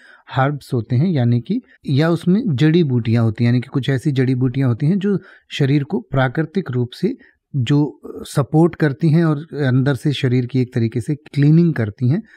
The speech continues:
तो ऐसी चाय को डिटॉक्स टी कहा जाता है। इसमें ज़रूरी नहीं है कि चाय की ही पत्तियां हों, इसमें हो सकता है कि चाय जो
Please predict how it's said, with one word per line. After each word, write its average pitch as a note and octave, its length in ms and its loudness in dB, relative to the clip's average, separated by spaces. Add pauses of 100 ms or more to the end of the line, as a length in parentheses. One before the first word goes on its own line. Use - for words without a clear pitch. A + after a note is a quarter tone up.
(200)
तो D3+ 60 -2
ऐसी D3 280 0
चाय B2 300 -2
को B2 120 -4
डिटॉक्स B2 600 -4
टी C3 280 -2
कहा A2 260 0
जाता F#2+ 320 -4
है। G2 180 0 (320)
इसमें D#3 240 2
ज़रूरी D#3+ 380 2
नहीं E3+ 240 4
है F#3+ 60 -2
कि G3 140 -4
चाय C#3+ 360 0
की D3 140 -2
ही C#3 160 2
पत्तियां B2 400 0
हों, A#3+ 160 0
इसमें D#3 360 0 (340)
हो C#3+ 60 0
सकता D3+ 280 -2
है D3+ 100 2
कि E3 120 -4
चाय C#3 360 0
जो C#3+ 360 -4